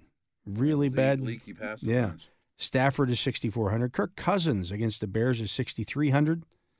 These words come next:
Speaker 2: Hmm.
Speaker 1: Uh, Jared Goff,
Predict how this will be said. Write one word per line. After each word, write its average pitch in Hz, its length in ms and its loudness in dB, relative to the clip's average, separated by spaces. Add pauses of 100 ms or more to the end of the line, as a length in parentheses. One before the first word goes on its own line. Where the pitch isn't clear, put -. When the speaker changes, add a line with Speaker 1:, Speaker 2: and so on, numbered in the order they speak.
(200)
Speaker 2:
Hmm. 190 180 -10 (920)
Speaker 1:
Uh, 110 420 0
Jared 139 400 2
Goff, 131 600 0